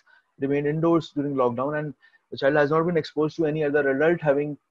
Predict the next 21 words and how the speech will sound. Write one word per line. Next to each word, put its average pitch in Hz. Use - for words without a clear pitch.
respiratory 139
symptoms 147
and 160
there 147
is 139
no 156
covid 143
case 147
in 147
the 147
vicinity, 135
the 226
chances 143
the 151
child 147
has 131
covid 127
are 226
pretty 190
low. 165
Okay. 170